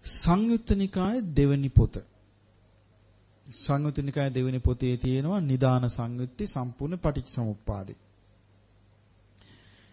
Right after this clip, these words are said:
ඊළඟට ඔබ කියවන්න සංයුත්ත නිකායේ තුන්වෙනි පොත.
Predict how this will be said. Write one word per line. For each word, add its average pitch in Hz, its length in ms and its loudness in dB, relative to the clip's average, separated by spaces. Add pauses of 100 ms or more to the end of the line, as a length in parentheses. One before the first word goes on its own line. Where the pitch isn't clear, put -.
(400)
ඊළඟට 240 420 6
ඔබ 220 200 4
කියවන්න 131 640 4 (1700)
සංයුත්ත 214 600 0
නිකායේ 190 480 -2
තුන්වෙනි 180 460 6
පොත. - 220 -6